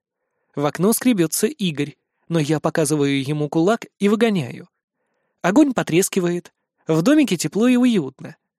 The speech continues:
Выключаю светильник и смотрю на камин. Потом снова на Вову. Непривычно видеть его таким,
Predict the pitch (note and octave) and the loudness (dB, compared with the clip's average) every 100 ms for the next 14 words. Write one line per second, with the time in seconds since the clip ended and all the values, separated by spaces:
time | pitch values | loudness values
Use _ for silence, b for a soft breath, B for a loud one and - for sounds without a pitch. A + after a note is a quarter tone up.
0 | _ _ - D#3+ E3+ E3+ E3+ D#3 D3 E3+ | _ _ -6 -2 2 2 2 2 2 -2
1 | E3 A#3 F3+ C#3 - B B E3+ G3+ G#3 | -2 0 0 -4 -16 B B -2 0 2
2 | C4 A#3 G#3+ E3+ C#3 - _ _ _ _ | 2 2 0 -4 -6 -14 _ _ _ _
3 | _ - C#3+ - G3 A3+ - E3 C#3 D3+ | _ -6 -6 2 2 2 -2 -2 -2 -2
4 | F#3 F#3 C3 B2+ - _ _ _ _ _ | -2 -2 -6 -8 -20 _ _ _ _ _
5 | - G#3 G#3+ C#4+ D#4 - D#3+ D#3 D3+ - | 0 0 2 4 4 2 0 0 -2 -4
6 | D3 D3+ D3+ - F#3+ C3 - | -4 -2 -4 -6 -8 -8 -14